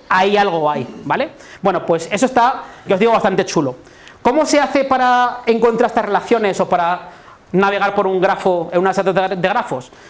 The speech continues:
Bueno, pues hay diferentes lenguajes y afortunadamente en los últimos años hay dos que parece que ya son más o menos estándar. Uno es estándar de verdad, tiene un estándar escrito, y el otro es un estándar de facto.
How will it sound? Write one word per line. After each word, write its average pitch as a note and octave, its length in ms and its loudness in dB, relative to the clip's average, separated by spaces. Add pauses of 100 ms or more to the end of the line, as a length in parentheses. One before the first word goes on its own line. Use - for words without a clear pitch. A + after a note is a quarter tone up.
Bueno, F3 240 0
pues D#3+ 140 0
hay A#3 80 4
diferentes A#3 420 0
lenguajes B3 640 0 (240)
y E3+ 80 0
afortunadamente G#3+ 760 0
en E3+ 60 0
los E3+ 100 0
últimos A3 340 0
años A#3+ 400 -2 (380)
hay F3+ 160 2
dos A#3 220 2
que G#3+ 100 2
parece F#3+ 320 0
que G3 120 -4
ya G3+ 300 2
son G#3 440 -2 (100)
más F3+ 280 0
o F#3+ 40 0
menos G3 220 -2
estándar. C3 460 -6 (160)
Uno G3 220 2
es G3 80 -2
estándar F#3+ 600 0
de F3+ 80 2
verdad, G#3 340 0
tiene D#3+ 160 -2
un D#3 60 -2
estándar A3+ 540 -2
escrito, G#3 420 -4 (440)
y E3 100 0
el F#3 80 4
otro A3+ 160 2
es G#3+ 100 -4
un G#3+ 80 2
estándar G3+ 380 0
de D#3+ 80 0
facto. C3+ 340 -6